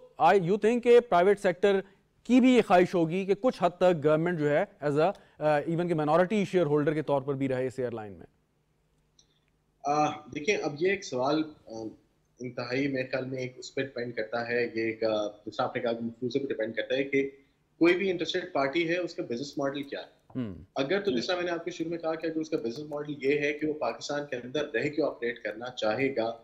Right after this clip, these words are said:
Speaker 2: तो फिर वो ये भी चाहेगा कि पीआई का नाम, पीआई का ब्रांड name उसके साथ अटैच रहे और वो तमाम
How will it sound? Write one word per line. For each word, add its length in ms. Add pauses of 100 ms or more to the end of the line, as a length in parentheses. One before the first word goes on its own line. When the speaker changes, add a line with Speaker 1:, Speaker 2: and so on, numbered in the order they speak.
(100)
Speaker 2:
तो 240
फिर 200
वो 100
ये 180
भी 120
चाहेगा 400
कि 140
पीआई 360
का 120
नाम, 480
पीआई 300
का 120
ब्रांड 320
name 180
उसके 180
साथ 160
अटैच 460
रहे 80
और 140
वो 120
तमाम 400